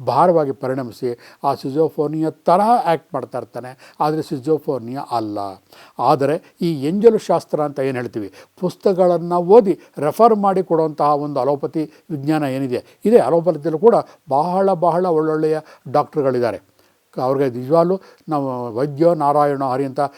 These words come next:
ಕೈ ಜೋಡಿಸಿ ಮ-, ಆ, ಇದು ಮಾಡಬೇಕು. ಬಿ ಎಂ ಹೆಗ್ಗಡೆ ಅಂತಹ ಒಳ್ಳೊಳ್ಳೆ ಜ್ಞಾನಿಗಳಿದ್ದಾರೆ. ಆದರೆ ಕೆಲವೊಂದು ಈ ಥರ ರೆಫರ್ ಮಾಡೋ ಡಾಕ್ಟ್ರುಗಳ ಕಥೆ ಇದು ಏನಾಗ್ತಾ ಇದೆ, ಆ ವ್ಯಕ್ತಿಗೆ ಕಳೆದ ಐದು ವರ್ಷಗಳಿಂದ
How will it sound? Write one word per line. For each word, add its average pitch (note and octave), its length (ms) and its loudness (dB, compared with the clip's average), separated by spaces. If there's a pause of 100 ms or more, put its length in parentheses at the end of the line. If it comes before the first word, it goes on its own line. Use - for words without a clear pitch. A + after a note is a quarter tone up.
(160)
ಕೈ F3 140 2
ಜೋಡಿಸಿ F#3 360 0
ಮ-, D#3+ 260 -2 (200)
ಆ, D#3+ 100 0
ಇದು D#3 180 -2
ಮಾಡಬೇಕು. C#3+ 440 -2 (320)
ಬಿ D3+ 140 0
ಎಂ C#3 160 -2
ಹೆಗ್ಗಡೆ C3 340 0 (260)
ಅಂತಹ D3+ 240 -4
ಒಳ್ಳೊಳ್ಳೆ E3+ 320 2
ಜ್ಞಾನಿಗಳಿದ್ದಾರೆ. C#3+ 720 -2 (280)
ಆದರೆ A2 540 -2 (300)
ಕೆಲವೊಂದು F#3+ 720 0 (140)
ಈ E3 120 -4
ಥರ C#3+ 260 0
ರೆಫರ್ C#3+ 360 4
ಮಾಡೋ G3 240 2
ಡಾಕ್ಟ್ರುಗಳ D3 400 -4
ಕಥೆ C3+ 240 -4
ಇದು B2+ 120 -4
ಏನಾಗ್ತಾ A#2 320 -6
ಇದೆ, C#3+ 480 -8
ಆ D#3 140 6
ವ್ಯಕ್ತಿಗೆ D3+ 560 -2 (280)
ಕಳೆದ F#3+ 420 2
ಐದು G3 280 2
ವರ್ಷಗಳಿಂದ D3+ 520 -2